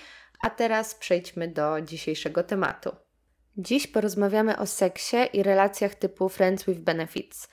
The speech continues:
Na wstępie muszę uprzedzić Was, że nie jestem jeszcze psychologiem, idę teraz na piąty rok psychologii, ani też seksuologiem, więc odcinek ten nie jest materiałem edukacyjnym.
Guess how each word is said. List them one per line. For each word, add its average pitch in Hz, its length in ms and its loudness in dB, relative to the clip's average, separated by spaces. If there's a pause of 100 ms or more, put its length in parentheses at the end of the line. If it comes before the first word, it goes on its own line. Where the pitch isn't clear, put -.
(320)
Na 196 120 -2
wstępie 247 420 -2
muszę 220 460 -2
uprzedzić 185 460 -4
Was, 180 440 4
że 196 120 -4
nie 262 160 4
jestem 185 320 -2
jeszcze 170 220 -4
psychologiem, 170 880 -2 (160)
idę 180 200 0
teraz 175 380 -2
na 165 140 -4
piąty 170 380 -4
rok - 180 -4
psychologii, 175 720 -4 (340)
ani 190 240 -2
też 185 280 2
seksuologiem, 185 1000 0 (300)
więc 185 380 0
odcinek 214 640 -2
ten 185 520 2
nie 196 160 2
jest - 240 -6
materiałem 180 600 2
edukacyjnym. 180 760 -2